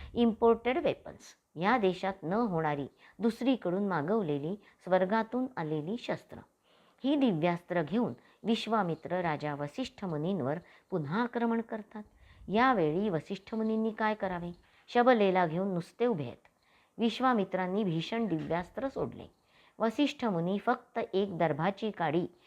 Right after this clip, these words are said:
आपल्या हातात धरतात. अगदी भीषणातील भीषण दिव्यास्त्र देखील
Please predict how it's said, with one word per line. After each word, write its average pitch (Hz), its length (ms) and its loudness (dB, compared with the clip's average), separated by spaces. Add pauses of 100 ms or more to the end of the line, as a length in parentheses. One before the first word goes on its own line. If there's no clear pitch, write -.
(140)
आपल्या 233 340 4
हातात 190 300 0
धरतात. 214 420 -4 (540)
अगदी 226 340 4
भीषणातील 262 800 2
भीषण 220 440 0
दिव्यास्त्र 185 600 -2
देखील 170 380 -2